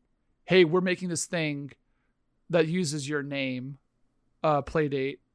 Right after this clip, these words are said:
and you should probably change the name of your thing." Um, which I think, like, not super, I don't think, I didn't read it as, like, super vicious or anything,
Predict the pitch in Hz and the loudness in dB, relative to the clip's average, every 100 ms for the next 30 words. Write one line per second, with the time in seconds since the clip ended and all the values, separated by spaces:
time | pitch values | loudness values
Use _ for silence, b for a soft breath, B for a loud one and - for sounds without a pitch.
0 | _ 156 147 143 135 131 - - 175 165 | _ -2 0 -2 -4 -6 -10 -10 -6 -4
1 | 170 156 - 160 143 147 131 147 139 131 | -2 -4 2 4 4 2 -4 -6 -6 -8
2 | - - 143 135 135 127 120 - 123 120 | -10 -6 -4 -4 -6 -10 -10 -8 -8 -8
3 | - _ _ _ _ _ _ _ _ 143 | -16 _ _ _ _ _ _ _ _ 2
4 | 139 135 135 - _ _ _ _ 190 185 | 2 0 -8 -16 _ _ _ _ 4 6
5 | 190 - 226 254 214 185 151 - _ _ | 2 2 0 2 4 4 2 -12 _ _
6 | _ _ _ _ _ _ _ _ _ _ | _ _ _ _ _ _ _ _ _ _
7 | _ _ _ 208 247 - 247 214 269 277 | _ _ _ 2 2 2 -2 -2 -2 -2
8 | 226 - _ _ - 233 240 277 202 233 | -4 -8 _ _ 2 2 2 0 0 0
9 | 208 220 214 185 147 - 185 170 160 - | -4 -4 -4 -4 -6 -10 -6 -4 -4 -4
10 | 202 226 220 185 247 220 220 | -4 -4 -6 -4 -4 -4 -10